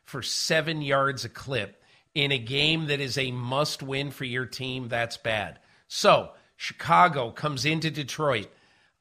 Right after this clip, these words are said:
on Sunday with Justin Fields, one of the best running quarterbacks in N F L history. Show me something, Aaron Glenn. Devise a defense to stop Justin Fields.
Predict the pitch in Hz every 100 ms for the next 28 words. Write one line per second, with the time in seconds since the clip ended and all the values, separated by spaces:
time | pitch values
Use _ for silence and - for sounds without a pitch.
0 | - 143 151 - 165 147 131 113 110 135
1 | 113 117 151 156 170 139 - 156 131 123
2 | 139 135 123 104 143 151 151 156 156 127
3 | 151 143 123 120 117 - - - - -
4 | 127 139 143 139 139 131 123 131 - 104
5 | 78 _ _ _ _ _ _ - - -
6 | 202 208 185 - 180 165 151 135 139 139
7 | 131 127 131 123 117 - - _ 160 143
8 | 117 156 165 180 160 170 139 123 160 139
9 | 135 113 101 - - _ _ - 143 113
10 | - - 175 127 - 113 120 113 - 120
11 | 110 107 78 - -